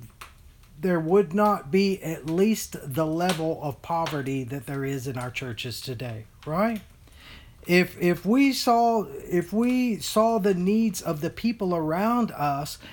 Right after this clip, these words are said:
and we were led by the Holy Spirit to give to those needs, then I believe that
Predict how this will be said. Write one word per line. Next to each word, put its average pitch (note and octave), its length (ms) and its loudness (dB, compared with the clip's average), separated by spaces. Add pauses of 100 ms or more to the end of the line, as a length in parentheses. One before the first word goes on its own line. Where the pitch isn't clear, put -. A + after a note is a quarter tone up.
(140)
and F3 420 0
we F#3+ 140 4
were E3+ 180 0
led G3+ 400 2
by G3 180 0
the E3+ 100 -2
Holy A3 400 0
Spirit A3 640 -2
to F3+ 100 0
give F3+ 540 -2
to A#3+ 140 0
those A3+ 340 2
needs, G#3 760 0 (1120)
then F#3 200 2
I F3+ 120 0
believe F#3 440 2
that - 320 -2